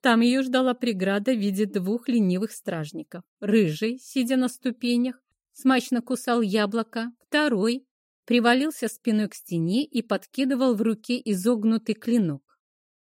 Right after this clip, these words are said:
"Андракеец этот, стойкий малый", не без уважения усмехнулся тот, что с клинком. "Мы его на крюках подвесили.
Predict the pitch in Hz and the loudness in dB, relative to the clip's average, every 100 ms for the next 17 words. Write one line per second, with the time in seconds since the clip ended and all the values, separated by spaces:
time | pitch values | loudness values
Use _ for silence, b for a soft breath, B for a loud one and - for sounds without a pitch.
0 | _ - 202 196 226 233 269 254 - 202 | _ -4 -2 0 -2 -2 -2 -2 -2 -6
1 | 190 170 - - 247 247 - 269 269 175 | -6 -8 -10 -4 -2 -2 0 0 0 -2
2 | 147 135 _ _ _ - 202 185 190 214 | -4 -10 _ _ _ -2 -2 0 -2 -2
3 | 196 202 185 247 247 240 208 196 - 202 | 0 -2 0 0 2 0 -2 -6 -6 -6
4 | 220 208 180 190 - 240 254 - - 208 | -4 -4 -4 -8 -6 -4 -6 -8 -12 -12
5 | - 233 233 220 - - - _ _ _ | -4 0 0 -2 -8 -10 -14 _ _ _
6 | 190 247 262 240 247 247 240 240 254 311 | 2 4 4 4 4 2 0 -2 -2 -4
7 | 302 - 196 165 165 156 - 151 147 | -4 -2 -2 -2 -4 -6 -8 -12 -12